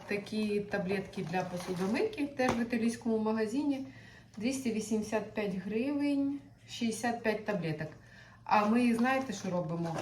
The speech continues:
А, ламаємо на навпіл, і нам вистачає, ну, на більше часу. Такі ж перед цим брали, такі ж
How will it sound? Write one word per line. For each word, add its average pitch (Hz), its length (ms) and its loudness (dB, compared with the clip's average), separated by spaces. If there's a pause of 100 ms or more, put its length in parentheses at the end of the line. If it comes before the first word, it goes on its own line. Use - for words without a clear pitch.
(300)
А, 180 360 4
ламаємо 226 580 6
на 208 640 4
навпіл, 254 420 2 (440)
і 202 60 -6
нам 214 200 6
вистачає, 196 680 0 (200)
ну, 151 100 -6 (1500)
на 220 260 0 (140)
більше 214 540 -2 (120)
часу. 254 420 -2 (160)
Такі 285 320 2
ж - 120 -2
перед 285 320 2
цим 339 180 0
брали, 277 300 4
такі 226 360 -2
ж - 100 -6